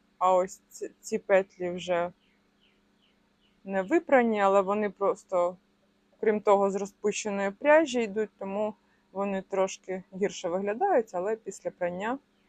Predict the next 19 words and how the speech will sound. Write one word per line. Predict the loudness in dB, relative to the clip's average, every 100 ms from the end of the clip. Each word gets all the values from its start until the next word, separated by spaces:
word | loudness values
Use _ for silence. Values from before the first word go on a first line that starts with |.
| _ _ _ _
вони | -8 -6 -6
будуть | -6 -8 -8 -14
виглядати | -6 -4 -2 -4 -4
ще | -10 -10 -10 -2 -4
краще. | -4 -6 -6 -6 -12 -16 -18 -20 _ _ _ _ _ _ _ _ _ _ _ _ _ _ _ 0
Дякую | 6 6 8 4
вам | 6 6
за | 4
перегляд | 4 6 6 4 2 0
і | -6
сподіваюся, | -8 -8 -4 6 6 6 2 4 6 6 2 _ _ -4
е, | 2 4 4 2
цей | 4 6
майстер-клас | 6 4 2 -2 6 8 8
був | 4 -2 -2 -2
вам | 6 6 6
корисним. | 2 4 6 4 0 0 2
Якщо | 2 -2 -2 -2
так, | 6 6